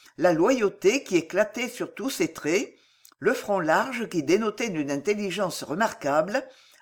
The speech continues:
enfin la force physique que révélaient des membres admirablement proportionnés dans une taille moyenne, Faustin vit tout cela dans un coup d'œil, et si l'impression qu'elle venait de produire était tout à son avantage,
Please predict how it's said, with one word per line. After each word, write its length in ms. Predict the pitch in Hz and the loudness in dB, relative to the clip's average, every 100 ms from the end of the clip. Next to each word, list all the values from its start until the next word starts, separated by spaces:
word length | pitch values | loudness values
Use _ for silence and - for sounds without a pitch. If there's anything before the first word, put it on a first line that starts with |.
| _ | _
enfin 440 | 233 277 220 262 | -2 0 0 0
la 100 | 220 | 0
force 340 | 170 185 190 156 | 0 0 0 -8
physique 640 | - 220 151 175 233 - - _ _ - | -6 -6 -2 -2 -2 -6 -8 _ _ -4
que 60 | |
révélaient 480 | 156 202 220 233 220 | 0 2 2 0 0
des 140 | 165 | 0
membres 460 | 143 185 226 170 139 | 0 -2 -2 -4 -4
admirablement 680 | 135 139 208 254 214 208 196 | -4 -2 -4 -4 -4 -2 -2
proportionnés 760 | 175 160 147 - 143 135 185 190 | -4 -6 -8 -6 -4 -2 -2 -2
dans 180 | 139 | -2
une 240 | 127 139 123 | -4 -4 -2
taille 280 | - 202 180 | 0 0 0
moyenne, 680 | 139 123 117 139 190 269 - _ _ | 0 0 2 0 0 -2 -6 _ _
Faustin 460 | - 262 269 - 170 | -2 -2 0 0 0
vit 160 | 147 | 0
tout 160 | - 277 | 0 -2
cela 300 | - 277 254 | 0 2 2
dans 260 | 196 175 165 | 2 0 -2
un 60 | |
coup 180 | - 135 | -4 -4
d'œil, 400 | 120 147 233 - - _ _ _ | 2 2 2 -2 -8 _ _ _
et 120 | 190 | -2
si 200 | 277 285 | 0 -2
l'impression 600 | 175 226 262 254 - 277 | 0 0 -2 -6 -4 -4
qu'elle 180 | 214 170 | -2 -2
venait 280 | 143 165 226 | 0 -2 0
de 100 | 196 | -2
produire 520 | - 185 147 175 175 | -2 -4 -2 0 2
était 220 | 135 139 | 2 -2
tout 160 | 113 233 | -6 -4
à 80 | 277 | -4
son 200 | 269 214 | -4 -4
avantage, 800 | 233 190 131 131 135 160 196 269 | -2 0 -2 0 -2 0 -2 -6